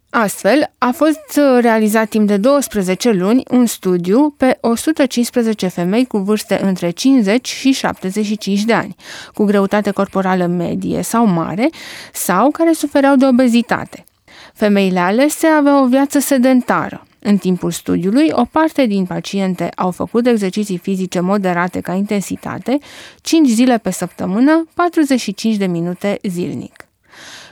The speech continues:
Celelalte au participat la ședințe de stretching o dată pe săptămână.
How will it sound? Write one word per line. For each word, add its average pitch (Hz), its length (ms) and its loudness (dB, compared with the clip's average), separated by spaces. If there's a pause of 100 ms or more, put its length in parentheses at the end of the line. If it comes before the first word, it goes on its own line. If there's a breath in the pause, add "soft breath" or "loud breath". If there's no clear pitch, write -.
Celelalte 214 680 0 (140)
au 330 140 2
participat 247 560 0
la 233 100 2
ședințe 202 420 -2
de 170 100 -2
stretching 233 600 -2
o 262 100 4
dată 208 320 0
pe 226 120 -6
săptămână. 214 760 0